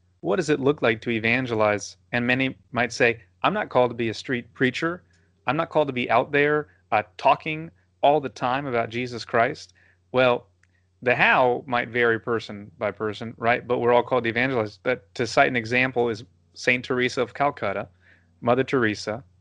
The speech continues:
Love reading about her life because she preached really through the life that she lived, and she actually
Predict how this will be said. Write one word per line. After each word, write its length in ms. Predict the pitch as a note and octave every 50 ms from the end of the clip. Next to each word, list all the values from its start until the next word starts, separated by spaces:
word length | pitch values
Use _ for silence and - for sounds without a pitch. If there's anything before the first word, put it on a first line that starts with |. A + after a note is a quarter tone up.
| _ _ _ _ _ _ -
Love 200 | C3+ D3+ D#3+ D#3+
reading 160 | D#3 D3 C#3
about 240 | C3+ C3 B2 A#2 A2+
her 100 | A#2 A2+
life 280 | A2+ A2 A2 G#2+ G#2 -
because 340 | A#2 - - B2+ A2 - - _ _ _ _ _ _ _
she 360 | - - - - A3 A#3 G#3+ D3+
preached 640 | - - - - D3 D#3 D3+ C#3+ - - - - - -
really 360 | A#2 B2 D3 E3 D#3+ C3+ A2+
through 440 | A2+ - A#2+ B2+ C3 B2+ B2 - - -
the 100 | A#2+ A2
life 300 | A2 A2+ A#2+ C#3+ D3+ -
that 160 | C#3+ C3 -
she 180 | - - B2+ B2
lived, 440 | A#2 A#2 A#2 B2 D3+ E3 F3+ - - _ _ _ _ _ _ -
and 380 | C3 C3 C3 C3 B2+ B2+ C3 - _ _ _ _ _ _ _ _ _ _
she 280 | - - - D3+ D3 - -
actually 680 | C#3+ E3 G3+ G3+ - - G3+ G#3 F3+ D3 B2+ -